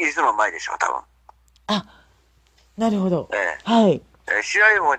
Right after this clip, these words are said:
Speaker 1: やんないことはないけども、
Speaker 2: うんうんうん。
Speaker 1: 数段イギリスの方がうまい感じあるね。
Speaker 2: なるほど。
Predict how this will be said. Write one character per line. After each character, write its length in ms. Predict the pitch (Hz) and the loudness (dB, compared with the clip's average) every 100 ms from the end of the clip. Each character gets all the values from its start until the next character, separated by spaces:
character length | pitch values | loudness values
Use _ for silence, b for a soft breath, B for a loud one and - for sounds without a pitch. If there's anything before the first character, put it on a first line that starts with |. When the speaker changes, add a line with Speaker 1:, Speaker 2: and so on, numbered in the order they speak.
| 107 | -2
Speaker 1:
や 100 | 120 | 0
ん 40 | 156 | 2
な 80 | 196 | 2
い 20 | |
こ 80 | 190 | 0
と 80 | 117 | 0
は 60 | |
な 100 | 117 | 2
い 60 | 107 | 0
け 80 | 87 | -4
ど 100 | 85 | 0
も、 160 | 214 294 | 4 4
Speaker 2:
う 20 | |
ん 40 | |
う 260 | 165 262 240 | 4 2 4
ん 40 | |
う 100 | 233 240 190 | 2 2 0
ん。 40 | |
Speaker 1:
数 280 | 190 - 175 | 2 2 2
段 180 | 180 170 165 - _ 147 | 0 0 -6 -18 _ -8
イ 60 | |
ギ 80 | 143 | -6
リ 80 | 143 | -4
ス 60 | |
の 60 | 123 | -4
方 20 | |
が 20 | 98 | 0
う 20 | |
ま 100 | 107 | 0
い 40 | 92 | 0
感 140 | 90 | -4
じ 100 | 82 | -2
あ 60 | 78 | -2
る 80 | |
ね。 180 | 98 160 _ | -4 -12 _
Speaker 2:
な 180 | 208 214 | -4 -2
る 100 | 190 | 0
ほ 100 | 175 | 0
ど。 280 | 160 143 | -2 -8